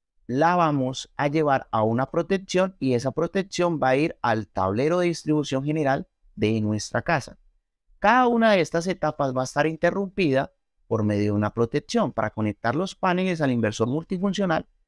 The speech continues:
tenemos que tener un breaker. Para conectar las baterías al inversor multifuncional tenemos que tener un breaker. Y la salida del mismo inversor multifuncional pues también tiene que ir a un breaker.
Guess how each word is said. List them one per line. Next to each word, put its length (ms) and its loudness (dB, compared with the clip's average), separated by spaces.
tenemos 340 -2
que 80 -2
tener 260 -2
un 120 -4
breaker. 380 -4
Para 220 0
conectar 500 -2
las 200 -2
baterías 720 -2
al 140 -2
inversor 400 -2
multifuncional 760 -4
tenemos 320 -2
que 80 -2
tener 240 0
un 120 -2
breaker. 360 -4
Y 100 -2
la 160 2
salida 440 2
del 140 4
mismo 420 0
inversor 440 0
multifuncional 680 -2
pues 220 -8
también 380 -2
tiene 220 0
que 120 -6
ir 80 2
a 20 2
un 100 0
breaker. 400 0